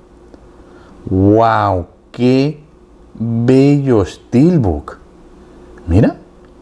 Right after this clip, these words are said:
Está bien sexy, cabrón. Las chicas, yo me quedaría con esta de las colitas.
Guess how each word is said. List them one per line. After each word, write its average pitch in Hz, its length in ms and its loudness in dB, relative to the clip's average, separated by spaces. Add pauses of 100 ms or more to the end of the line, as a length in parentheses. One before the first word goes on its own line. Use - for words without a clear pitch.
(2500)
Está 98 680 -2 (240)
bien 135 580 2
sexy, 120 840 -4
cabrón. - 500 -12 (4000)
Las 80 220 2
chicas, 123 1600 -2
yo 92 140 -8
me 98 120 -8
quedaría 87 300 -8
con 87 160 -6
esta 90 180 -8
de 98 120 -4
las 82 180 -10
colitas. 87 760 -8